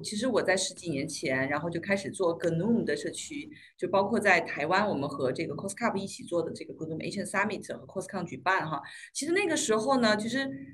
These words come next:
呃，其实心里边一直在想说，其实 Coast Cup 当时的那个存在的形式，在当时的大陆是没有的。然后，而且当时大陆比较多的是什么呢？是比较多的专项的技术社区，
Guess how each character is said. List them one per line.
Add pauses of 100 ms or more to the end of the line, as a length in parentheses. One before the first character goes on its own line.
(120)
呃，
其
实
心
里
边
一
直
在
想
说，
其
实
Coast
Cup (420)
当
时
的
那
个
存
在
的
形
式， (360)
在
当
时
的
大
陆
是
没
有
的。 (300)
然
后，
而
且
当
时
大 (100)
陆
比
较
多
的
是
什
么
呢？
是
比
较
多
的
专
项
的
技
术
社
区，